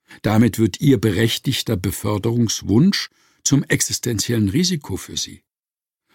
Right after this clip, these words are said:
Und die Feigheit Ihrer Führungskraft, das Anliegen vorzutragen, erstrahlt als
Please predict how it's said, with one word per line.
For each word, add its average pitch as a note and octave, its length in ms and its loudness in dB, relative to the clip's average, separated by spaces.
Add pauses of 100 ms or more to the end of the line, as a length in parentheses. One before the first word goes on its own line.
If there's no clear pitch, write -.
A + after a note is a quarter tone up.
Und - 140 0
die B2+ 80 4
Feigheit F3 520 0
Ihrer C3 180 -2
Führungskraft, A2+ 800 -4
das - 260 -6
Anliegen A#2+ 440 4
vorzutragen, C3+ 800 -2 (480)
erstrahlt D#3+ 680 -2
als B2+ 420 0